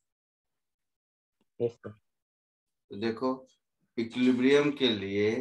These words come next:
Speaker 2: हम लिख सकते हैं कि T sin theta is M A naught plus M G sin alpha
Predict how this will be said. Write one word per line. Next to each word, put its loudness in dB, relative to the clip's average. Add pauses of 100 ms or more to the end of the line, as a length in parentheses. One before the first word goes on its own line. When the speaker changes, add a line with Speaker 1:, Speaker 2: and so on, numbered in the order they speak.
(640)
Speaker 2:
हम 0
लिख -2
सकते -4
हैं -2 (560)
कि 0 (400)
T -4 (240)
sin 2 (160)
theta -2 (1300)
is -2 (1040)
M 0 (180)
A -2
naught 0 (840)
plus -2 (160)
M -2 (140)
G -2
sin 2
alpha 0